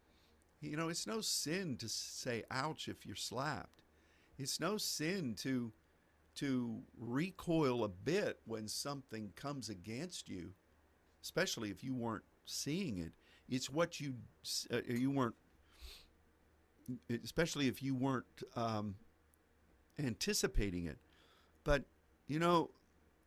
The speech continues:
the, the scenario for us is we've gotta, we've gotta be better than emotional wrecks. We've gotta be better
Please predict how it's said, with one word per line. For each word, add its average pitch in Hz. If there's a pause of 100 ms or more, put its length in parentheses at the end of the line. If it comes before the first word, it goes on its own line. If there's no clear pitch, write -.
the, 127
the 117
scenario 143
for 113
us 220
is 117 (720)
we've 165
gotta, 120 (1600)
we've -
gotta 196
be 143
better 120 (1200)
than 117 (520)
emotional 110
wrecks. 113 (960)
We've 123
gotta 208
be 143
better 113